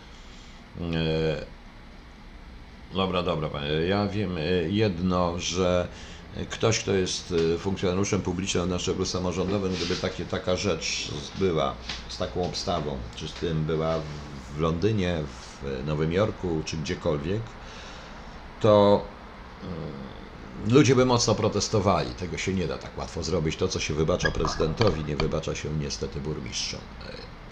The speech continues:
ale dobrze. Niech będzie. Niech tak będzie.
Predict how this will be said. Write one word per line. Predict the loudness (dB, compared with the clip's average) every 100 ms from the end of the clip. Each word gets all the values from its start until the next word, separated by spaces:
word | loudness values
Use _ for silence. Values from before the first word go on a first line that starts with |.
| -6
ale | -2 -2
dobrze. | -2 -4 -8 -8 -14 -14 -14 -16 -14 -14 -12 -14 -14 -14 -14 -16 -16 -8 -4
Niech | -2
będzie. | -2 -4 -8 -10 -16 -8 0
Niech | 2 2
tak | 0
będzie. | -2 -4 -6